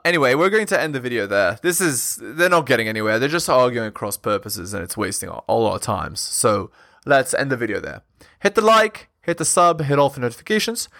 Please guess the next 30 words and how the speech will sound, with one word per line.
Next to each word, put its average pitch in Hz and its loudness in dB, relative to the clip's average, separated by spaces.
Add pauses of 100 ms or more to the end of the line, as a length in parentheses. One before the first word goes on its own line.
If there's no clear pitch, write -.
(180)
drop 135 2
me 131 0
a 120 0
donation 196 0
like 120 -2
Hunter 139 0
M, 131 0
Adrian 117 0
R, 117 2
and 104 -6
Tom 110 -2
M. 196 0 (1120)
Go 170 2
to 170 2
my 147 4
Patreon, 196 0
subscribe, 185 -2
patreon 139 0
dot - -2
com 120 -6
slash 113 -8
the - -12
Helios 165 -4
blog. 165 -2 (220)
Share 294 4
this 233 -2
video, 160 4 (500)
and 143 -4
of 139 -4
course, 143 -2